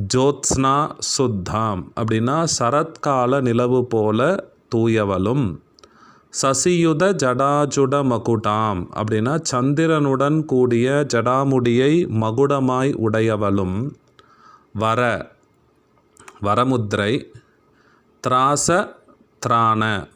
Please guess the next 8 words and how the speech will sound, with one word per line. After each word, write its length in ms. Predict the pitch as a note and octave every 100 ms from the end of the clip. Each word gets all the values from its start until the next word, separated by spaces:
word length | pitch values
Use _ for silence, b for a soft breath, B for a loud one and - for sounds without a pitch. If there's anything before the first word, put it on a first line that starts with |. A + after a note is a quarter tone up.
| G#2+
பயத்திலிருந்து 1040 | A2 C3+ D3+ - E3 C#3+ C3 B2+ B2+ D3+ D3+
காப்பதான 840 | A#2+ B2 C3+ B2 A#2 G#2+ A2 D3+ G#2
அபயமுத்திரை, 1200 | G#2+ C3 C#3 C3 A2 - A#2 G#2+ F#2+ A2 D#3+ - _ b b b b b -
ஸ்படிக 680 | - - C3+ B2 D3 D3 F#3 G3+ - - _ _ -
குடிகா 680 | B2+ B2 A2 A2+ A2+ G2 -
அப்படின்னா 360 | A2 A2 A2 D3
ஸ்படிக 600 | - - B2 B2 C#3+ D3+ E3 C#3
அக்ஷமாலை, 1080 | A2 - - C3+ B2 A2 G#2 F#2+ F#2+ C3